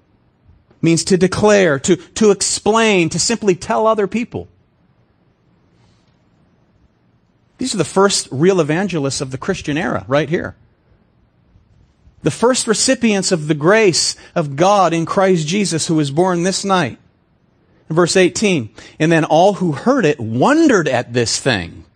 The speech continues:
at these things, which were told them by the shepherds." Now, probably as they walked through town, they declared this truth to those that were coming and going. The message of God through this angel.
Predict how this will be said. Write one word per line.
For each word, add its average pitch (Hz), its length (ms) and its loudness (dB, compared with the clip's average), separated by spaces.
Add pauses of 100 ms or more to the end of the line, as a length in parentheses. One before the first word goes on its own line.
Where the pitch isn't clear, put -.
(120)
at 135 200 0
these 117 240 -2
things, - 560 -10 (260)
which 151 240 0
were 143 100 0
told 143 360 -4
them 123 160 -2
by 107 160 -4
the 117 80 -10
shepherds." - 640 -12 (1040)
Now, 190 160 0
probably 190 560 0
as 151 100 -2
they 170 100 0
walked 165 300 2
through 160 160 -2
town, 160 300 -4
they 165 100 0
declared 180 800 2 (260)
this 175 300 2
truth 190 640 2 (180)
to 185 100 0
those 165 280 2
that 190 100 0
were 180 120 -2
coming 180 340 -4
and 175 100 -2
going. 139 360 0 (1900)
The 135 60 0
message 170 400 0
of 175 400 2
God 170 340 2
through 165 160 -4
this 151 180 -2
angel. 165 440 -6